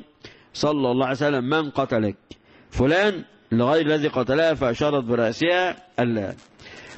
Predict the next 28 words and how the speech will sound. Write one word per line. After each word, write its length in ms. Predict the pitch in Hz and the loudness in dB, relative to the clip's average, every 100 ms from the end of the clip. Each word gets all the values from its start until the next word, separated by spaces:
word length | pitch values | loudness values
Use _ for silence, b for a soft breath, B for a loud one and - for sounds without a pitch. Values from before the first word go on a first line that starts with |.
| - | -4
قال: 260 | 131 170 175 | 0 2 2
"فقال 440 | 175 180 190 185 | 0 0 2 2
رجل 320 | 190 185 180 | 2 2 0
آخر 380 | 165 190 185 165 | 0 0 0 0
غير 280 | 156 175 170 | 2 2 2
الذي 120 | 175 | 0
قتلها"، 580 | 175 160 165 180 180 139 | 0 0 0 2 2 0
فأشارت 640 | 113 107 120 151 156 147 | 0 0 0 0 0 0
أن 160 | 127 127 | 0 2
لا. 260 | 113 98 - - B B | 2 0 -6 -16 B B
فقال: 500 | - 113 156 170 160 | -6 -2 0 0 2
"ففلان 500 | 151 143 151 185 202 | 0 0 2 2 0
لقاتلها"، 680 | 180 - 143 190 202 214 180 | -2 -2 0 2 2 0 0
فأشارت 680 | 139 110 117 156 180 170 | 0 0 0 0 2 0
أن 180 | - 123 | -2 -4
نعم. 320 | 143 147 110 87 _ B B B | -2 -2 -6 -10 _ B B B
فأمر 540 | - 123 151 180 165 147 | -4 0 0 2 0 2
به 240 | 165 180 | 2 2
رسول 400 | 160 135 127 160 | 2 0 0 0
الله 520 | 147 131 143 156 156 156 - - B B B | 2 2 2 2 0 -4 -12 -20 B B B
صلى 380 | - 147 143 127 | -2 0 2 0
الله 160 | 120 131 | 2 2
عليه 160 | 131 | 0
وسلم 400 | 123 156 170 156 | 0 2 2 2
فرزق 520 | 123 120 147 156 143 151 147 - | 0 0 0 0 0 0 0 0
رأسه 340 | 131 131 123 123 | -2 -2 0 2
بين 400 | 131 143 135 131 | 2 2 0 -2
حجرين. 640 | - 107 104 101 92 90 | -2 -2 0 -2 -4 -12